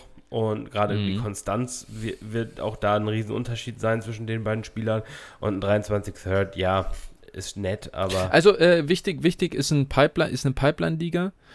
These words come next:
Speaker 2: Das heißt, die First sind natürlich wieder Pipeline-Recht.
Speaker 1: Ja.
Speaker 2: Alles andere rutscht so ein bisschen auf. Man muss noch sagen, das ist wichtiger für den zweiten Deal, den wir gleich machen, aber der dreiundzwanzig Third, natürlich muss man auch sagen, die ersten zwölf Picks, wenn dann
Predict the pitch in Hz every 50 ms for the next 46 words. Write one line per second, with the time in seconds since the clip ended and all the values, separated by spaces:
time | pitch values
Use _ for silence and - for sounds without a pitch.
0 | - - - - - - 131 127 - - 131 - - - 135 139 156 156 - -
1 | 151 143 135 123 - 135 120 123 113 110 - - 147 147 - 156 156 156 156 165
2 | 180 - - - - - - - - - - - - - - - _ _ _ _
3 | _ _ _ _ _ _ _ - - 123 - - - - - 135 147 139 - -
4 | 143 151 156 143 117 131 156 - - - - 151 131 139 139 - - - 123 113
5 | 101 92 120 143 170 170 - - - 135 139 139 147 170 180 170 - - 165 143
6 | 131 147 143 - - 127 123 - - - - 127 - 139 151 143 - 151 139 139
7 | - - 131 131 123 - - - 131 139 143 - 151 135 143 139 131 139 135 131
8 | 135 131 127 127 123 127 131 123 123 131 - 110 120 120 - - - - - -
9 | - - - 127 - 123 123 139 147 143 - 131 120 - - 117 - - - 131
10 | 123 131 135 139 135 - 123 120 - - - 135 139 135 135 120 123 123 113 123
11 | 117 107 117 117 120 123 120 120 110 113 - 98 113 120 - - 117 - - -
12 | 120 120 120 - - - 123 117 - - - 113 110 113 110 110